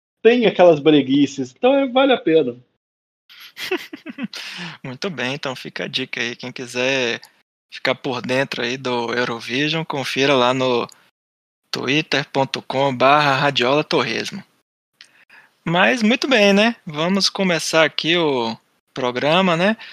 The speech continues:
Speaker 2: Lembrando do formato aqui do podcast, que é eu indico um disco, o convidado indica um disco e a gente comenta, né? Cada um deles, no final do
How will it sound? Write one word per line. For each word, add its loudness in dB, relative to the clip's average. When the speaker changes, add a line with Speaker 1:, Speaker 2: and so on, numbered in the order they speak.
Speaker 2:
Lembrando 2
do 0
formato 0
aqui -6
do -4
podcast, -2
que -8
é -2
eu -4
indico -4
um -4
disco, -4
o -8
convidado -2
indica -2
um -2
disco -2
e 0
a -2
gente 0
comenta, 0
né? -2
Cada 0
um 0
deles, 2
no 2
final 2
do 0